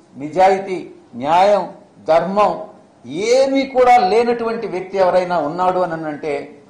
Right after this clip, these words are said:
అటువంటి నాయకుడు చంద్రబాబు మాత్రమే అన్నటువంటి విషయాన్ని మనం అర్థం చేసుకోవచ్చు. ఈ యొక్క అతని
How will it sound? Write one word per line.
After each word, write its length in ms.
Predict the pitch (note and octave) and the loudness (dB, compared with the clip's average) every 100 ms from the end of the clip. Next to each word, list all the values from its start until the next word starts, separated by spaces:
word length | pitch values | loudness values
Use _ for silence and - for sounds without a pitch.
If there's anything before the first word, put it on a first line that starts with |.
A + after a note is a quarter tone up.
| - | -10
అటువంటి 380 | C3+ E3 D#3+ D3+ | -8 -8 -10 -8
నాయకుడు 500 | C#3 D#3+ E3+ E3 D3+ - - _ _ | -6 -4 -6 -8 -10 -10 -14 _ _
చంద్రబాబు 520 | C3 C3 D3 D3 C#3+ | -12 -8 -4 -2 -2
మాత్రమే 440 | C3 B2+ C3 D#3 D#3 | -4 -6 -6 -8 -8
అన్నటువంటి 540 | D3+ C#3+ C#3 C#3+ C3 B2 | -8 -8 -10 -10 -12 -12
విషయాన్ని 500 | A#2+ - C#3 B2 A#2+ - - | -12 -6 -6 -6 -10 -14 -12
మనం 200 | B2+ B2 | -8 -6
అర్థం 260 | G#2 C#3+ B2 | -6 -8 -12
చేసుకోవచ్చు. 540 | A#2+ - A#2+ - - - - | -12 -12 -14 -14 -16 -20 -18
ఈ 80 | F#3+ | -4
యొక్క 240 | A#3+ A#3+ A#3 A#3+ - - - - _ - | -4 0 2 2 2 -4 -18 -20 _ -4
అతని 300 | G3 A#3+ | -2 -2